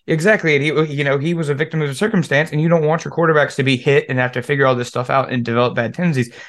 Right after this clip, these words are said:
So I get it, but, like, it's, Mertz just doesn't even seem like his style of quarterback. And there are dual threat quarterbacks out there still that I feel like would fit him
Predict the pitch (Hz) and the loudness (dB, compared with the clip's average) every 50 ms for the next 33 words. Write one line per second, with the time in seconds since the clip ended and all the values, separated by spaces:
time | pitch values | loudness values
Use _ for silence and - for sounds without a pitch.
0 | - - - - 175 175 156 120 123 175 214 180 143 - - 135 151 - 131 139 | -20 -8 -2 2 4 4 4 4 4 4 6 6 4 4 2 2 2 2 2 -2
1 | 131 131 - - 135 131 _ _ - - - _ - 135 131 151 190 202 190 202 | -2 -2 -4 -8 -8 -10 _ _ -20 -20 -20 _ -6 -2 0 0 0 2 2 2
2 | 190 143 139 147 156 156 175 170 156 143 123 - 170 165 151 143 - - 147 127 | 2 4 4 4 4 6 6 4 4 2 0 0 -2 0 0 0 0 -2 -4 -4
3 | - - - - - 135 175 185 170 151 - 143 135 135 135 131 131 131 135 147 | -4 -6 -6 -2 0 2 2 2 2 2 2 2 4 4 2 2 0 0 0 2
4 | 165 165 151 147 - - - - _ - 185 190 170 170 180 160 - 170 170 170 | 2 2 2 0 -2 -8 -20 -16 _ -2 0 2 2 2 0 0 2 4 4 4
5 | 165 165 151 - - - 156 156 151 160 175 160 - - - - 202 254 - 160 | 6 4 2 0 -2 -2 0 0 0 0 -2 -2 -2 -6 -6 -2 -2 0 0 0
6 | 131 135 131 120 120 120 - 135 131 123 123 - 131 123 - - 127 127 123 123 | 0 0 0 0 -2 -2 -2 0 0 0 0 -2 -6 -6 -4 -2 0 2 2 2
7 | 127 120 | 0 0